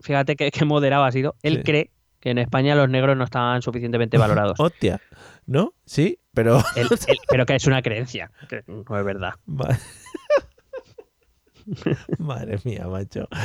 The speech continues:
Speaker 2: Joder, si es que este país es de chiste. Lo- <laughs>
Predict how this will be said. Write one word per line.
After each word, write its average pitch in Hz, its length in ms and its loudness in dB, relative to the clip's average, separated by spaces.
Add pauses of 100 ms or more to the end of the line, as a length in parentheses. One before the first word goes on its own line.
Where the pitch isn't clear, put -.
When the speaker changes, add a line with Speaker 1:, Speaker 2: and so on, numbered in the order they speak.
(420)
Speaker 2:
Joder, 101 440 -2
si 120 100 -2
es 117 80 -2
que 127 100 0
este 120 200 -2
país 113 340 0
es 127 120 2
de 104 120 0
chiste. 104 480 -8 (140)
Lo- 143 120 4 (680)
<laughs> - 540 2